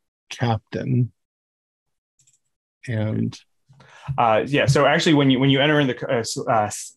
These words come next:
Speaker 2: sorry, when you put in the card, it actually automatically recognizes you, or actually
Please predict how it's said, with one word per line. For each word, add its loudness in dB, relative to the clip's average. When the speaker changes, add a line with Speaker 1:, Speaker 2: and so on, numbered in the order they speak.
Speaker 2:
sorry, -2
when 2
you 4
put 0
in 4
the 2
card, 0
it 2
actually 0
automatically 0
recognizes -2
you, 4
or 4
actually 0